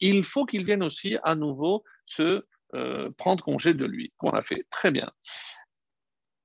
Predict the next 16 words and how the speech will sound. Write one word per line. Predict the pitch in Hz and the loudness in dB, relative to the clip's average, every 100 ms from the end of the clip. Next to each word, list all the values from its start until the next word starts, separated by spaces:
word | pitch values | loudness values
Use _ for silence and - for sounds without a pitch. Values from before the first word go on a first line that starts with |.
| _ - | _ -4
Ben, | 131 - | -2 2
comme | 160 151 | 2 4
c'est | 156 | 4
marqué, | 123 - 180 | 4 4 6
Bayom | 147 143 | 6 6
Hashemini, | - 139 127 147 208 | 2 -4 -6 0 2
et | 156 | 2
cetera, | 131 123 135 170 175 | 0 0 2 2 0
et | |
cetera, | 143 110 117 | -4 -6 -4
et | 110 | -6
cetera. | - 156 - - - - | -10 -12 -12 -18 -20 0
C'est-à-dire, | 147 170 247 | 2 4 4
Lipatalimeno | 233 220 214 214 208 202 214 | 4 4 4 4 4 2 2
Paramacha, | 196 - - - 196 | 2 0 0 0 0
Acheret, | 151 - 185 - | 0 -2 -4 -4